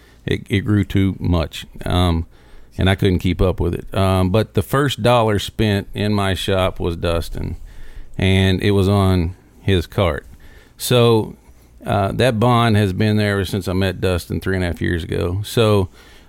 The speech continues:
um, you know, we'd been talking back and forth. I said, you know, again, bench racing in the shop, in my shop, and he's like, "Hey, why don't you jump in the car?" And I'm like, "Hey, why don't you jump in my go-kart?"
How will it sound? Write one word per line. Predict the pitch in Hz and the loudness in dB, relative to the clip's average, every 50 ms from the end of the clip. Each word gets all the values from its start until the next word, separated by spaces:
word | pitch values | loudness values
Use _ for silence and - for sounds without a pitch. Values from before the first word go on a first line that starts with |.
| _ - | _ -4
um, | - - 104 104 104 101 101 95 90 90 95 - 98 - - - - - - - - - - - - | 0 2 2 4 4 4 4 4 2 0 0 -2 -6 -10 -12 -16 -20 -20 -20 -18 -18 -18 -18 -6 -2
you | 117 113 | 2 4
know, | 117 117 117 110 104 98 104 117 120 - _ _ - _ _ - _ _ _ - - - _ - _ - _ - - - - - - - - - - - - - - - - - - - - - _ _ _ _ - - _ _ _ - - - | 4 4 4 4 2 0 -2 -6 -10 -12 _ _ -20 _ _ -20 _ _ _ -20 -20 -20 _ -20 _ -20 _ -20 -20 -20 -20 -20 -20 -20 -20 -16 -12 -10 -10 -10 -12 -14 -20 -20 -20 -20 -20 -20 _ _ _ _ -20 -20 _ _ _ -20 -18 -4
we'd | - - 131 123 | 0 2 2 2
been | 135 160 151 | 2 2 2
talking | - 143 127 120 123 123 - 123 107 104 | 2 2 2 2 2 0 0 -2 0 2
back | 110 107 107 104 - | 2 2 2 2 0
and | 104 90 - | -2 -2 0
forth. | - 104 101 101 101 - | 0 0 2 2 2 0
I | 110 98 95 | 0 -2 -2
said, | - - - | -4 -6 -4
you | - 113 | -2 -2
know, | 110 107 104 104 - - - - - - - - - - 69 - - - - - - - - - | -2 -2 -2 -4 -6 -6 -10 -10 -12 -12 -12 -12 -10 -10 -10 -10 -10 -10 -12 -14 -16 -16 -12 -10
again, | - 101 104 113 107 104 95 92 | -8 -4 -2 0 0 0 0 0
bench | 107 107 98 - - | 0 0 -2 -2 0
racing | 104 101 104 101 95 - 104 101 | 0 2 2 0 0 0 -2 0
in | 101 101 | 0 0
the | 95 | 0
shop, | - - 107 98 95 95 - - | 0 0 0 2 2 0 0 -2
in | 95 | -2
my | 98 101 101 98 | 0 0 0 0
shop, | - - 92 90 92 92 90 - 92 | 0 0 0 2 2 0 0 -2 -2
and | 92 95 87 95 | -2 0 0 0
he's | 98 90 | 0 0
like, | 98 98 90 92 | 0 -2 0 0
"Hey, | 101 113 113 104 | 0 2 2 2
why | 95 104 | 0 -2
don't | 104 - | -2 -4
you | 101 101 | -6 -4
jump | 110 107 95 98 | -4 -2 -2 -2
in | 101 101 | -2 -4
the | 90 | -4
car?" | - - 98 101 101 | -2 -2 0 0 2
And | 104 98 | 0 0
I'm | 95 | 0
like, | - 87 | 0 0
"Hey, | 98 104 107 | 0 2 2
why | 104 | 0
don't | 95 - 107 | 0 -2 -4
you | 95 | -2
jump | 101 104 95 92 | -2 -2 -2 0
in | 104 98 | 0 -2
my | 92 90 | -2 -2
go-kart?" | 85 98 104 101 92 - 92 90 98 - | 0 0 0 0 0 0 -2 -2 -2 -4